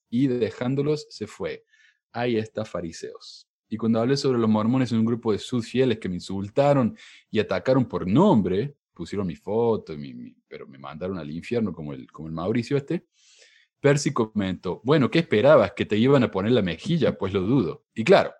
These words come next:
Y yo esperaba eso, porque supuestamente son cristianos,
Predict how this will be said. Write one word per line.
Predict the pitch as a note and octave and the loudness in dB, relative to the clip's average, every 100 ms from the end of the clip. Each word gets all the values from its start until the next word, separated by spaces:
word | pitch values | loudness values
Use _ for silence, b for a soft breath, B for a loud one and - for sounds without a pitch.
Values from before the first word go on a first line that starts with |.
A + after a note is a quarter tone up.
| _ _ _ _ _ _ _ | _ _ _ _ _ _ _
Y | A#2 | 2
yo | A#2 | 4
esperaba | C#3+ - A2 G#3+ G2+ | 4 4 6 6 6
eso, | E2+ F2 | 2 -4
porque | - D2 D2 - | -8 -12 -12 -14
supuestamente | D#2 F2+ F2 F2+ F2 | -14 -12 -10 -10 -10
son | - | -12
cristianos, | D#2+ F2+ A2+ G3 B2 E3 | -10 -6 2 4 4 -2